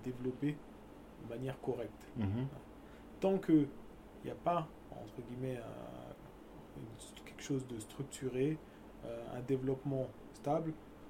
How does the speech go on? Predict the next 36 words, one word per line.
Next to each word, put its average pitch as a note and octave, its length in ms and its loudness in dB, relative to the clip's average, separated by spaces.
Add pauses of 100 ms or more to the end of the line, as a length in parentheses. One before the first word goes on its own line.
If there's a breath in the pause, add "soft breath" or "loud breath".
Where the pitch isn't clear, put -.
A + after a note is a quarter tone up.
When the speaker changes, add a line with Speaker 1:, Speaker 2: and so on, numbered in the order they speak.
(360)
Speaker 1:
euh, A#2 220 -4 (440)
ça B2 840 -2
n'a B2 120 -4 (160)
pas D#3 180 8 (120)
d'utilité D3+ 640 2 (360)
de G#2 60 4
Speaker 2:
Mhm. G2+ 260 8
Speaker 1:
venir C#3+ 280 8
et C3 80 4
d'envoyer B2 480 2
trois B2+ 320 -4
mille, A2+ 220 -4 (180)
quatre A2 280 -8
mille, A2 200 -6
cinq - 240 -6 (140)
mille, A#2+ 220 -6
dix B2 120 -8
mille B2 220 -2
euros C3+ 320 4
pour C3 100 -10
pouvoir C3 320 -2
constituer - 400 -2
une D3 80 4
entreprise C3+ 460 -2
dans C#3+ 100 -2
laquelle, C3+ 320 -2
euh, - 1200 -10
ils C3 80 2
ne B2 40 -2
sont C3+ 200 -2
pas. D3+ 180 -2 (280)
Speaker 2:
Mhm. G2 220 4 (380)
Speaker 1:
D'accord. - 220 -8 (800)
Euh, A#2 380 -2 (140)
ok. A2+ 160 -2
Euh, D#3 280 8